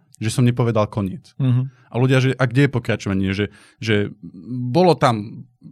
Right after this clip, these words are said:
Speaker 1: fajn veci, ale akože však ono to není vlastne literárne dielo, lebo to na konci akože nikde neskončí.
Speaker 2: Hej, ja by som to prirovnal k vtipu,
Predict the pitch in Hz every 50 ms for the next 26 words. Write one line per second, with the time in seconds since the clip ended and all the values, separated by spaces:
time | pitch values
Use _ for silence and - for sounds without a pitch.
0 | _ _ _ - - 87 90 95 101 110 120 135 151 165 170 165 139 110 101 101
1 | 98 - - 151 160 165 160 - 117 107 113 117 113 113 117 120 - 127 120 127
2 | 123 127 104 127 131 135 123 - 131 135 135 135 135 135 127 131 135 131 127 -
3 | 127 123 135 131 139 139 139 135 143 143 135 127 139 151 139 120 107 101 107 107
4 | 104 - 113 110 113 113 110 - 113 113 113 127 120 120 - 117 - 123 117 120
5 | 117 117 120 120 127 123 127 123 123 - 131 113 - - - - - 131 117 110
6 | 113 131 127 123 131 143 - 175 170 160 107 107 123 131 135 123 127 120 113 107
7 | - - - - 104 98 - 113 131 160